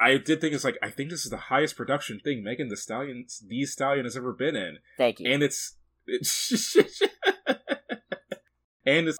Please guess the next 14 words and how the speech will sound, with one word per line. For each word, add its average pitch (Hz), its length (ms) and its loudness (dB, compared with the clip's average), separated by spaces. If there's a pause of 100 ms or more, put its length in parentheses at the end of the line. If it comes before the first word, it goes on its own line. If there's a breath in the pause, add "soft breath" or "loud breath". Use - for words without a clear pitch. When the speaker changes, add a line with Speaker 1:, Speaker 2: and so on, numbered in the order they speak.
Speaker 1:
a 131 80 -6
full-on 151 640 2
movie, 131 420 0
and 185 160 2
she's 147 180 0
a 151 60 0
main 175 240 -4
character. 185 640 -2
Okay. 139 540 0 (920)
Speaker 2:
This 226 380 4
is 233 220 -2
interesting 247 680 2
as 185 100 2
hell. 208 420 8